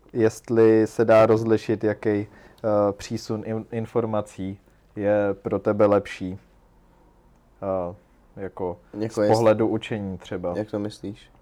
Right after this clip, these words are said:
Speaker 2: Jako forma informací? Jako videa, fotky?
Speaker 1: Hmm, jo, jo, jo.
Speaker 2: Tak to ta kniha asi vítězí na každý, na, vždycky, ne? Nebo záleží asi, co je to za téma a za obor.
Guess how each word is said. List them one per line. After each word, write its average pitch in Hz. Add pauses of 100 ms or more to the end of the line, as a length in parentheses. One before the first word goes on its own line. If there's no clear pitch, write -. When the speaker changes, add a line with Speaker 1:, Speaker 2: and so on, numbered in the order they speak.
(200)
Speaker 2:
Jako 92
forma 104
informací? 131
Jako 104
videa, 95
fotky? -
Speaker 1:
Hmm, 127 (200)
jo, 135
jo, 123
jo. 101
Speaker 2:
Tak 98
to 101
ta 98
kniha 101
asi 101
vítězí 101
na 101
každý, 107
na, 104 (180)
vždycky, 117
ne? 104
Nebo 104 (220)
záleží 110
asi, 110
co 113
je 113
to 113
za 110
téma 113
a 104
za 107
obor. 98